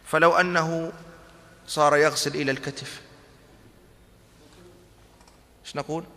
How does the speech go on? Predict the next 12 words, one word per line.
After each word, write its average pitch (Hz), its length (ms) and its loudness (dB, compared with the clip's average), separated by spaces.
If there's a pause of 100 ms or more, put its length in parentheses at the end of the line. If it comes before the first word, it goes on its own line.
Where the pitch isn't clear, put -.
(140)
لصار 165 340 4
غاليا، 143 560 2 (1300)
لصار 156 300 4
إيش؟ 175 120 4 (1600)
قال 175 160 10
الله 185 280 12
تعالى: 190 320 12
"وامسحوا 185 520 6
برؤوسكم". 180 760 2 (1120)
قال: 156 140 4
"ليش 185 220 2
المسح؟ 160 320 0